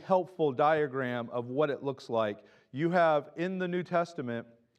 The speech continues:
thirty to seventy is this chart where you see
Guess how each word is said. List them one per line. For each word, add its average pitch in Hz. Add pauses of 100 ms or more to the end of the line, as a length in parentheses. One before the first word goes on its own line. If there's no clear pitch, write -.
(120)
thirty 170
to 165
seventy 143
is 147
this 151
chart - (720)
where 165
you 147
see 185